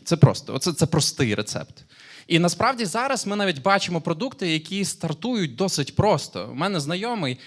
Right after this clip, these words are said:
Ігор Стефурак недавно продемонстрував, як за один день, використовуючи чат Джі Пі Ті, написати браузер-додаток, який буде викликати чат Джі Пі Ті в браузері. Людина уже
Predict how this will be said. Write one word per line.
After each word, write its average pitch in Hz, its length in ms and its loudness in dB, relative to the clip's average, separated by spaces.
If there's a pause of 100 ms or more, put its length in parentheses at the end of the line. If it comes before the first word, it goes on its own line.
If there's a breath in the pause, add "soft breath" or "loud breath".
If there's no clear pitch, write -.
(160 loud breath)
Ігор 190 240 -4
Стефурак - 520 -10
недавно 202 420 0
продемонстрував, 170 760 -2
як 151 200 -2
за 175 140 0
один 165 300 0
день, 127 200 0
використовуючи 160 760 -2
чат 165 320 2
Джі 123 160 -6
Пі 117 140 -6
Ті, 120 200 -6
написати 143 560 -2
браузер-додаток, 139 960 0
який 165 180 -8
буде 143 220 -6
викликати 127 480 -6
чат 104 240 -4
Джі 104 140 -10
Пі 143 120 -8
Ті 254 140 -2
в 180 60 -4
браузері. 92 500 -4 (1200 loud breath)
Людина 208 580 4
уже 214 920 0